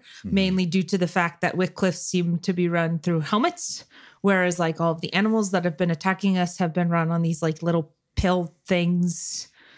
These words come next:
Speaker 2: cylinders or whatever, directly
Speaker 1: Mm-hmm.
Speaker 2: inside of animal brains.
Speaker 1: Yep.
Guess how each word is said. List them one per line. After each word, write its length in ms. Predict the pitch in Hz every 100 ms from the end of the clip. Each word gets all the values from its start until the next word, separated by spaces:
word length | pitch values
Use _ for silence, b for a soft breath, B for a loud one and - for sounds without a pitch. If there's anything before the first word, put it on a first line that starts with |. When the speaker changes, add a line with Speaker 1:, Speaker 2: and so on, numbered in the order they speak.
| b
Speaker 2:
cylinders 680 | - 190 180 180 175 170 175
or 80 | 175
whatever, 720 | 170 165 165 165 160 160 151
directly 500 | 175 170 160 226 165
Speaker 1:
Mm-hmm. 100 | 175
Speaker 2:
inside 340 | 170 175 170
of 80 | 165 175
animal 300 | 196 240 277
brains. 520 | 311 381 403 - - b -
Speaker 1:
Yep. 200 | -